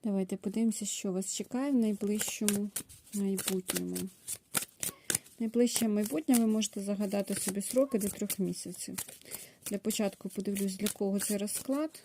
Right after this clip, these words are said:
як вас карти покажуть сьогодні. Ну, у вас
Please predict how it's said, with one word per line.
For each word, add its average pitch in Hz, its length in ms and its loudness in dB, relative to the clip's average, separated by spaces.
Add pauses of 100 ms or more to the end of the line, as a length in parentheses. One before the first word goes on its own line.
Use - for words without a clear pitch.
(1400)
як 190 280 -6
вас 196 200 -4
карти 196 420 -6
покажуть 190 600 -6
сьогодні. 233 760 -4 (4000)
Ну, 302 220 10
у 247 100 10
вас 262 420 8